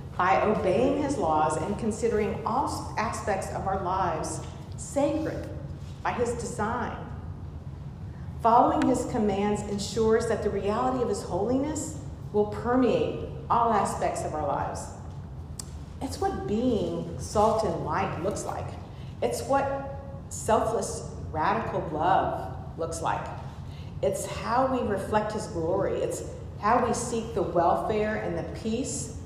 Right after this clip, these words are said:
of the community where we've been called to dwell.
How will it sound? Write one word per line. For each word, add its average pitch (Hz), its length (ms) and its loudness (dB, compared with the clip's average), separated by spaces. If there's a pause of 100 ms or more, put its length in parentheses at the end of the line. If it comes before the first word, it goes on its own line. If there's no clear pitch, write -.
(140)
of 170 160 -2
the 175 80 -2
community 220 640 2
where 185 160 4
we've 190 260 0
been 160 160 -2
called 165 460 2
to 208 80 0 (120)
dwell. 147 640 -2